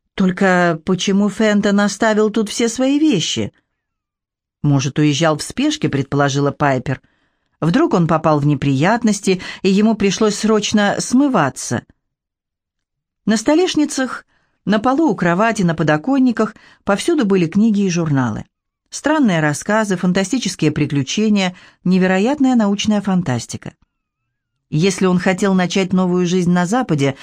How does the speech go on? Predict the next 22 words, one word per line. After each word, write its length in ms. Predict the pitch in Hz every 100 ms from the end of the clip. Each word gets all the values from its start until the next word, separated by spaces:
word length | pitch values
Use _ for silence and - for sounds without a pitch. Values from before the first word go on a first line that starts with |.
| - - _
то 120 | 196
обязательно 720 | 180 170 151 208 240 202 165
хоть 160 | 147 160
что-нибудь 480 | - 294 262 180 143
взял 240 | 160 196
бы 100 | 175
с 60 | 165
собой 480 | 185 180 254 302 302 - -
и 100 | 180
навёл 320 | 185 180 285
тут 200 | 302 240
порядок 440 | 247 262 294 180 -
перед 220 | 151 147
отъездом. 600 | 147 127 123 127 117 - _ _ _ _ _ _ -
Эми 300 | 175 170 170
вернулась 500 | 170 170 165 160 156
на 140 | 147
кухню 420 | 233 269 277 262 - -
и 80 | 254
заглянула 540 | 254 214 180 175 196
в 60 | 180
раковину. 540 | 147 123 123 117 107